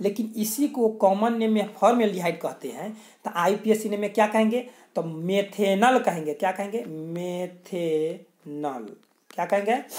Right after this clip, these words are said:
मेथेनल। अब ध्यान दीजिए, ये तो हो गया आप लोगों को फॉर्मेल्डिहाइड का सूत्र। अब ध्यान दीजिए आगे, अगर आप लोगों को पूछ दिया जाए एसिटल एल्डिहाइड का सूत्र,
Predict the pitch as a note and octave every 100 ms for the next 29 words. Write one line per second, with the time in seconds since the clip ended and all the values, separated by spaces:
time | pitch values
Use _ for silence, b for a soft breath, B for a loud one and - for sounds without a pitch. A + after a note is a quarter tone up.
0 | B B - E3 G3+ A3 G#3+ A3 C4+ C4
1 | F#3+ F3+ A#2+ - B B B - D#3+ F#3
2 | B3+ C4+ A#3 C4+ F#3+ A#3 B3 A#3+ B3 C4+
3 | B3 A#3 - C#4 D4 C#4+ C4 C4+ C4+ -
4 | A#3+ A#3+ A#3+ - b b E3 E3+ G#3 C4+
5 | B3+ C4+ A#3+ A3+ B3+ - b b - F#3+
6 | C4+ D#4 D4 D4 C#4 C#4 - C4+ A3+ B3+
7 | A#3 A3 - G#3+ A#3 A#3+ D4+ D#4 C#4 A#3+
8 | A3 A3 G3+ - A3 C#4